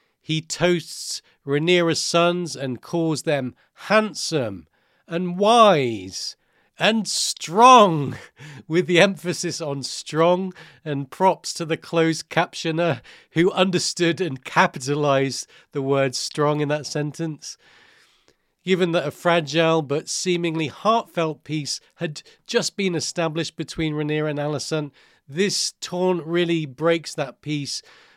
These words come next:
We're learning that even if the parents now try to work together to shore up these old wounds, the tensions between their children is simply too deep to be healed. These kids have grown up surrounded by this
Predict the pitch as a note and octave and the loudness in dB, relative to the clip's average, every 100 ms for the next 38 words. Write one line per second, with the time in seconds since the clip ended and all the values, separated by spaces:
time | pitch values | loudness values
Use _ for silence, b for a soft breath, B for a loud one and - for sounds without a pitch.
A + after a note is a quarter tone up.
0 | b F3 F3+ G3 G3+ F#3 E3+ D#3+ D3 G3 | b 2 8 8 8 4 0 -2 -4 -4
1 | E3+ F#3 E3+ - b b D#3+ - E3 - | -2 -2 -2 -8 b b -10 -6 -8 -4
2 | E3+ G#3+ G#3 D#3+ B2+ - D#3+ E3 D#3+ E3 | 2 2 2 0 -6 -6 -2 -2 -2 -2
3 | E3 D#3+ C#3+ E3 F3 - C#3 E3+ D3+ C#3 | -4 -4 -2 0 0 -4 -2 -2 0 -4
4 | - C#3+ - G3+ F#3+ F3+ D3+ C3 D#3+ D3+ | -6 -8 -6 -2 2 2 0 -4 -6 -6
5 | B2+ - E3+ F3 D3 D#3+ D#3 D3 C#3 - | -6 -4 -2 -2 -2 0 0 -2 -8 -12
6 | b b D3+ - G3+ G#3 - G3+ G3 E3 | b b -12 -6 -6 -6 -8 -6 -6 -8
7 | D#3+ - E3+ D#3 D3 - F3 E3 D#3+ E3 | -10 -6 -4 -2 -4 -6 -6 -4 -4 -6
8 | C#3 - E3+ D#3 D#3 D3+ - - - G3+ | -8 -10 -10 -10 -8 -8 -10 -14 -8 -6
9 | G3 D3 - F3 D3+ - - B2 C#3 G#2 | -6 -10 -12 -10 -10 -12 -12 -8 -8 -4
10 | F3 F3 B2 G2 G2+ - b b b b | -2 0 -2 -6 -16 -20 b b b b
11 | b - F#3+ - - F#3 F3+ - E3 B2 | b -4 -2 -4 -6 -2 -2 -2 -8 -2
12 | E3 E3+ E3 D3+ - D#3 E3 E3 D#3 D#3 | 2 2 0 -4 -4 -2 0 -2 -4 -4
13 | D#3 C#3 - | -4 -4 -8